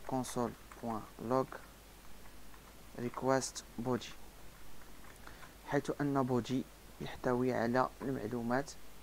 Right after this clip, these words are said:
المرسلة. كما تلاحظون فهو فارغ. آه، كما كنت أقول فإن البودي يحتوي على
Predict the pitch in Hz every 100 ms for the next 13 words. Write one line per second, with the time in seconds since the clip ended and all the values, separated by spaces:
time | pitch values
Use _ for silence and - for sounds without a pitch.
0 | - - - - 117 127 135 113 - 113
1 | 120 - - - - - - - - -
2 | - - - - - - - - 135 -
3 | 123 117 110 123 - 117 113 - 117 120
4 | 131 - - - - - - 69 - -
5 | - - - - - - - 127 127 -
6 | 131 143 - 120 135 135 139 - 139 135
7 | 120 120 113 131 - 127 - 123 123 120
8 | 110 110 117